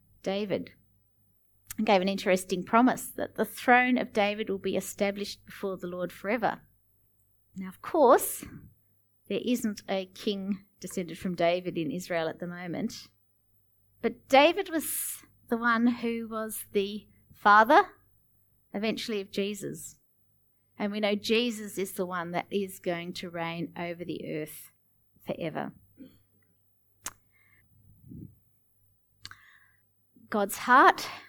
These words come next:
was that Israel would be a light to the nations, but there were periods where they didn't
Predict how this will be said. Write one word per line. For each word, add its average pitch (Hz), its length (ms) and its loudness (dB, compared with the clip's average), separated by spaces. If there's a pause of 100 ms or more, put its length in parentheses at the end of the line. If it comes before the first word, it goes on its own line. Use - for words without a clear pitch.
(880)
was 196 140 -6
that - 180 -2 (180)
Israel 247 440 2
would 220 160 -6
be 202 120 0
a 196 40 -4
light 196 280 0
to - 120 -12
the 202 60 -6
nations, 285 760 -4 (960)
but 247 500 2 (320)
there 196 100 -10
were 208 220 -8
periods 175 680 -6
where 165 140 -10
they 156 160 -6
didn't 156 440 -8